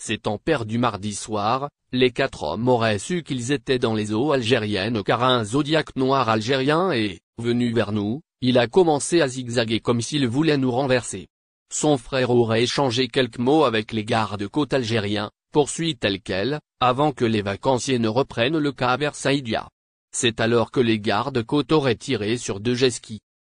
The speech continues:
Aucun canal officiel pour traiter l'affaire, un drame qui devrait envenimer encore plus la situation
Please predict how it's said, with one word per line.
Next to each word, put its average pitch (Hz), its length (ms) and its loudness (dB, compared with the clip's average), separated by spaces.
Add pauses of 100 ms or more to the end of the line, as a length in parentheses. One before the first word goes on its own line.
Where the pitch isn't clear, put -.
(180)
Aucun 139 320 2
canal 120 400 0
officiel 120 580 -2
pour 117 240 -6
traiter 160 380 0
l'affaire, 131 400 0
un 117 80 2
drame 110 320 -2
qui - 160 -12
devrait 113 340 0
envenimer 131 560 2
encore 123 320 0
plus 139 320 -2
la 117 140 0
situation 120 640 -4